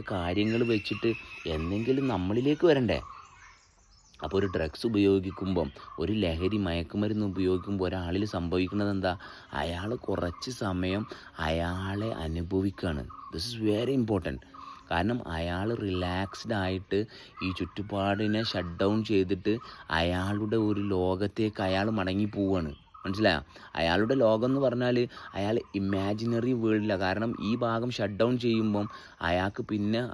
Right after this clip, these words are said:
അയാളുടെ സങ്കല്പത്തിൽ ഒരു ലോകം ഉണ്ടായി വരും. അപ്പോൾ ആ സങ്കല്പത്തിലുള്ള ലോകത്തിൽ അയാൾ നിൽക്കുമ്പം അയാൾ അവിടെ ഫുൾ സ്വാതന്ത്ര്യം അനുഭവിക്കണമെന്ന് തോന്നൽ അയാൾക്ക് വരികയാണ്. അപ്പോൾ ഈ സ്വാതന്ത്ര്യത്തിനെ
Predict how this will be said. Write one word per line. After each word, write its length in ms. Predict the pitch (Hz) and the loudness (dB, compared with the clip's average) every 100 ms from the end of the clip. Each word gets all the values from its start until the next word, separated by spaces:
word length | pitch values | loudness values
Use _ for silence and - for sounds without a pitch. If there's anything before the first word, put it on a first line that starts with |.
| 90 | -2
അയാളുടെ 760 | 92 95 98 107 104 107 110 123 - - - | 0 2 2 2 0 0 2 2 0 -18 -6
സങ്കല്പത്തിൽ 800 | 87 92 95 104 98 107 113 113 110 | -2 0 2 0 2 -2 0 0 2
ഒരു 120 | 101 104 98 | 0 2 2
ലോകം 280 | 92 95 104 | 4 4 2
ഉണ്ടായി 320 | 95 95 101 | 4 6 6
വരും. 240 | 95 80 - - - | 4 2 -4 -16 -12
അപ്പോൾ 160 | - 95 | -6 0
ആ 80 | 90 120 | 0 0
സങ്കല്പത്തിലുള്ള 840 | 120 104 107 107 117 113 123 117 117 110 | -2 0 0 0 0 0 0 2 2 4
ലോകത്തിൽ 420 | 101 104 104 113 | 2 2 -2 -2
അയാൾ 280 | 98 92 101 117 | -2 0 0 0
നിൽക്കുമ്പം 580 | 104 95 107 101 90 92 - - - 78 | -2 -2 -2 2 2 0 -10 -16 -4 0
അയാൾ 200 | 85 92 92 | 0 0 -2
അവിടെ 180 | 95 95 | -4 -6
ഫുൾ 220 | - 90 95 101 | -6 -4 -4 -2
സ്വാതന്ത്ര്യം 640 | 87 87 90 98 98 101 92 | 0 0 2 0 0 -2 0
അനുഭവിക്കണമെന്ന് 800 | 90 90 95 98 101 98 101 95 90 | -2 -2 -2 -2 -2 -2 -2 -2 -4
തോന്നൽ 420 | 85 92 107 107 | -2 0 2 2
അയാൾക്ക് 360 | 98 95 92 98 | 4 2 0 0
വരികയാണ്. 300 | 87 85 76 - - - - | 2 2 -2 -8 -20 -14 -8
അപ്പോൾ 160 | - 101 | 0 0
ഈ 40 | 98 | 2
സ്വാതന്ത്ര്യത്തിനെ 880 | 95 87 85 98 95 92 90 95 98 | 2 2 2 0 -2 -4 -4 -2 0